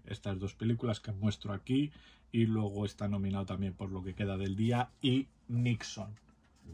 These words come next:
Vale, segundo enfrentamiento. Y vamos con el último, que serían dos actores actuales. Sería Tom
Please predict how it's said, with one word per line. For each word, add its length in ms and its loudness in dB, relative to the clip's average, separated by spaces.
Vale, 260 -4
segundo 680 8
enfrentamiento. 1200 8
Y 140 0
vamos 440 4
con 220 -2
el 140 2
último, 640 -2
que 200 4
serían 640 4
dos 220 8
actores 920 2
actuales. 800 6
Sería 440 12
Tom 300 10